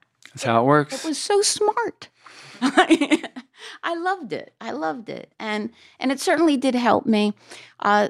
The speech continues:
Speaker 2: there were other aspects that I think are also very supportive if you're just trying. Um,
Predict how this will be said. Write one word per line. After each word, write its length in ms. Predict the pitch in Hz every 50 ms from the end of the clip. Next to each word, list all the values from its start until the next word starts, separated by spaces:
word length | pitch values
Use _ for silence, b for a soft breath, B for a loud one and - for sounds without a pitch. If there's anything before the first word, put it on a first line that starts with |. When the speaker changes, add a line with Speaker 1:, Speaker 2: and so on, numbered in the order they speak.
| - -
Speaker 2:
there 160 | - 262 269
were 100 | 277 262
other 300 | - - 226 214 233 220
aspects 720 | 220 220 214 220 214 - - - - 202 202 202 - - -
that 360 | - - 196 185 180 175 - -
I 80 | 190
think 280 | 185 - - 196 - -
are 160 | 180 170 165
also 320 | 170 175 180 - - 185 175
very 360 | 165 160 180 185 190 190 190
supportive 800 | - - - 180 - _ - - 180 180 180 170 180 165 160 175 -
if 240 | - 180 170 - -
you're 140 | 170 160 156
just 500 | 156 - - 170 170 175 - - - _
trying. 680 | - - - - 175 175 175 175 170 160 156 160 170 _ b b b b b b b b b b b -
Um, 340 | 196 185 180 175 170 165